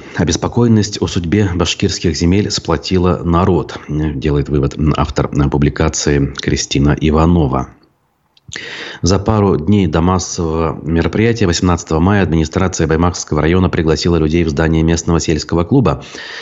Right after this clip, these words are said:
Там прошла встреча по вопросу социально-экономического развития Тимясовского и Кусеевского сельских поселений.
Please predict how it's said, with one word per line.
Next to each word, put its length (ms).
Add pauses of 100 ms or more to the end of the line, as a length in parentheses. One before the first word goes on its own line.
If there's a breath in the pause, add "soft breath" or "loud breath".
(180 loud breath)
Там 180
прошла 300
встреча 420
по 180
вопросу 420
социально-экономического 1080
развития 540 (360 loud breath)
Тимясовского 720
и 200
Кусеевского 680
сельских 420
поселений. 720